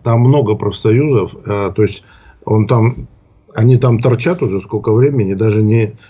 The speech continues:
а, они даже не изучили состояние французского рабочего движения. Ну, вот это действительно бывший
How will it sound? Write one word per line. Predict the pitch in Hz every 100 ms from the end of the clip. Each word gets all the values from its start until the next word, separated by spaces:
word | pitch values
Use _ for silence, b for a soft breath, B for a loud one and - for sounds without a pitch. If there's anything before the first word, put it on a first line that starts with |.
| b b _
а, | 117 113 104 104 104
они | 104 110
даже | 113 107 117
не | 117
изучили | 107 117 - 147 127 120 107 104 95 95 92 -
состояние | 120 - 123 110 110
французского | 113 113 117 - 123 113
рабочего | 123 117 - 120
движения. | 107 113 107 82 85 - B B B B
Ну, | 156
вот | 185
это | 180 151
действительно | 135 139 185 170 123 117
бывший | 110 127 - 113